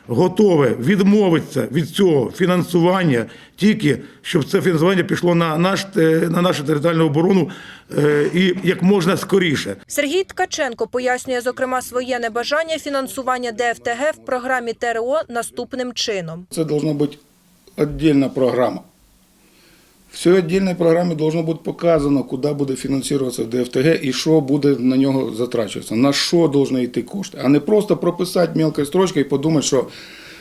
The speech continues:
Speaker 3: всі депутати глупі і зараз проголосують все одним пакетом. Після цього, як пішов резонанс, і вони поняли, що ми знаємо, як вони хочуть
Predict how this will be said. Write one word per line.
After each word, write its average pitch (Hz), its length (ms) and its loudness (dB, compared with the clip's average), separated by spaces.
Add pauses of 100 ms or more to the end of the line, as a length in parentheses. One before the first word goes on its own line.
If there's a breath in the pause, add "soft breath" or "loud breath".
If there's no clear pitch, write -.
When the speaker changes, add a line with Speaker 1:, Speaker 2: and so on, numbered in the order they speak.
Speaker 3:
всі 160 240 2 (140)
депутати 143 500 -2
глупі 160 280 -2
і 120 80 -4
зараз 147 200 -2
проголосують 131 600 -4
все 170 360 -2
одним 131 280 -4
пакетом. - 520 -8 (800 loud breath)
Після 214 300 0
цього, 160 340 0
як 143 200 -4
пішов 180 340 2
резонанс, 143 760 0 (760)
і 123 60 2
вони 165 240 4
поняли, 135 440 2
що 113 140 -6
ми 139 140 2
знаємо, 135 540 2
як 123 260 -2
вони 120 180 -4
хочуть - 540 -4